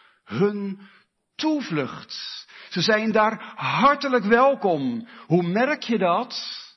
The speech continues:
Heeft u het gemerkt vanmorgen, gemeente? In vele culturen merk je hoe welkom je bent en dat merk je aan de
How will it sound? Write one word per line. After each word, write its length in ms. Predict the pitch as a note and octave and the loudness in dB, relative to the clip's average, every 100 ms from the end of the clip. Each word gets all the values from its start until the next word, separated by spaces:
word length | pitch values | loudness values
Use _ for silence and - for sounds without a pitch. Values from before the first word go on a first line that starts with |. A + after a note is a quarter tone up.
| _ _ _ _ | _ _ _ _
Heeft 260 | C3+ C3 | -10 -8
u 40 | C3 | -8
het 100 | - | -8
gemerkt 480 | D3 C#3 E3 D#3+ - | -6 -2 -2 -4 -6
vanmorgen, 560 | D3 D3 F3+ D3+ B2 | -6 -4 -4 -4 -8
gemeente? 600 | A2+ A#2 A2+ A#2 A#2 - - _ _ _ _ _ | -8 -4 -4 -4 -6 -14 -20 _ _ _ _ _
In 180 | B2 A#2 | -8 -8
vele 580 | - E3 G3 G#3+ G3 | -4 -2 -2 0 -2
culturen 880 | G3 F#3+ F3 - G3 G3 F#3+ D#3 C#3 | -2 -4 -6 -8 -8 -6 -4 -4 -4
merk 300 | C#3+ F#3+ G3 | -2 -2 -4
je 120 | - | -6
hoe 360 | C#3 A2+ B2 A2+ | -6 -2 -4 -2
welkom 600 | C#3 G3 A#3 A3+ G#3+ G#3+ | -2 0 -2 -4 -6 -4
je 120 | F#3 | -4
bent 400 | D3+ F#3 F#3+ - - - - _ | -2 -4 -6 -12 -18 -20 -20 _
en 160 | - B2+ | -10 -6
dat 160 | A#2 G#2+ | -6 -4
merk 400 | A2+ C#3+ D3+ - | -4 -4 -6 -10
je 160 | - | -12
aan 220 | A2+ A2+ | -8 -8
de 300 | A2+ A2+ _ | -8 -14 _